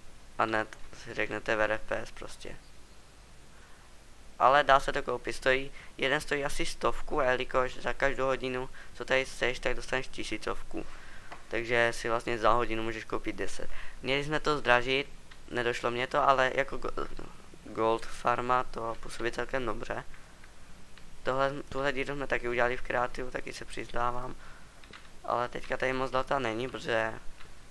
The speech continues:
jsme to hned vyprá-, no, no, hned jsme to vyprázdňovali, ale...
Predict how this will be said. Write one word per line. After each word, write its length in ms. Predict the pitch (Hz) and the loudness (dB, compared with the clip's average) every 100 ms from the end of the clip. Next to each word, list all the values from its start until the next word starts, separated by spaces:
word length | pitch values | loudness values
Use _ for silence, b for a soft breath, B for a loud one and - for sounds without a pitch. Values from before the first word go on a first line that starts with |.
| - - - - | -14 -16 -16 -14
jsme 180 | - - | -10 -6
to 100 | 120 | -4
hned 180 | 120 107 | -4 -6
vyprá-, 300 | 107 107 104 - - - - - - | -4 -4 -4 -6 -14 -14 -16 -16 -10
no, 320 | 113 107 - - - - - - | -8 -6 -6 -6 -10 -16 -14 -12
no, 240 | - 113 117 | -6 -6 -4
hned 220 | 127 131 | -6 -4
jsme 120 | 127 | -4
to 100 | 120 | -4
vyprázdňovali, 800 | 113 - 123 123 127 127 127 123 | -4 2 2 2 -2 -2 -2 -4
ale... 320 | 123 117 117 | -4 -4 -6